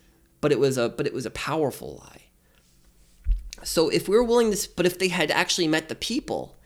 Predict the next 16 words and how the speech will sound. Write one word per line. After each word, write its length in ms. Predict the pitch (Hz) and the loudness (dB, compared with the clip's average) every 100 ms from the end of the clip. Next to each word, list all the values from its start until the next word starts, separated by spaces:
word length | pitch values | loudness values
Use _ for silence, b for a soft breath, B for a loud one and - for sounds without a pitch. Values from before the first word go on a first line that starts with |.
| b b b 156 | b b b -4
if 160 | 165 | 0
they 100 | 190 | 0
had 220 | 175 170 | 0 0
spoken, 680 | - - 202 240 226 175 139 | -2 -2 2 2 4 2 2
if 140 | - 170 | -2 2
they 100 | 190 | 2
had 160 | 156 | 4
gone 180 | 147 151 | 2 2
into 240 | 190 262 202 | 0 0 0
the 120 | 131 | 0
ghettos, 600 | 120 107 90 62 - - b b b | 0 0 -2 -6 -12 -14 b b b
and 160 | 151 143 | -2 0
spoken 500 | - 185 233 185 160 | 0 2 2 2 0
to 120 | 143 | 0
the 100 | 113 | -2
rabbis, 720 | 104 107 80 92 95 - | 0 -2 -2 -6 -8 -12